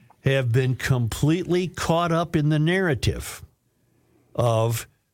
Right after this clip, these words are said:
"we are doomed because man is ruining the earth." And remember, that has nothing to do with the environment. That movement has everything to do with changing behavior.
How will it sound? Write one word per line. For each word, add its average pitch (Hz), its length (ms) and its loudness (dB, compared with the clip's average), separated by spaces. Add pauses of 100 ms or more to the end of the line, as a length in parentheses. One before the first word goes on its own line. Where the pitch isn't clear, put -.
(120)
"we 120 240 2
are 135 160 0
doomed 127 580 2
because 120 480 0
man 113 560 2
is 107 160 2
ruining 107 480 2
the 110 180 0
earth." 156 480 -2 (420)
And 110 220 0
remember, 127 760 2 (360)
that 139 220 2
has 139 300 2
nothing 180 460 0
to 151 100 0
do 160 240 2
with 123 220 0
the 127 160 0
environment. 127 680 0 (160)
That 117 220 -2
movement 127 560 0
has 120 340 0
everything 156 500 0
to 117 80 0
do 117 220 -2
with 117 180 -2
changing 120 460 0
behavior. 107 640 0